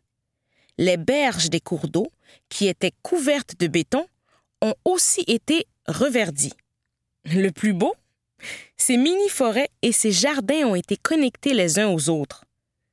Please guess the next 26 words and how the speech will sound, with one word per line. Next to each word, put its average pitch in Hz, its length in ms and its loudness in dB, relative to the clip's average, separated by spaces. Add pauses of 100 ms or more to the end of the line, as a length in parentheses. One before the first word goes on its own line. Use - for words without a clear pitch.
(300)
Mises 254 480 2
bout 190 280 -2
à 190 120 2
bout, 185 240 -2 (720)
toutes 453 180 2
ces 269 160 2
petites 233 380 0
zones 247 260 2
vertes 262 300 -2
se - 80 -2
sont 214 160 0
transformées 254 720 0 (340)
en 220 120 2
une 233 160 2
véritable 285 680 0
jungle 262 400 2
à 190 80 4
l'intérieur 180 460 0
de 170 80 2
la 156 120 2
ville. 156 340 0 (1080)
Et 175 120 -2
pour 190 280 -4
en 185 80 0
prendre 226 420 -2
soin, - 300 0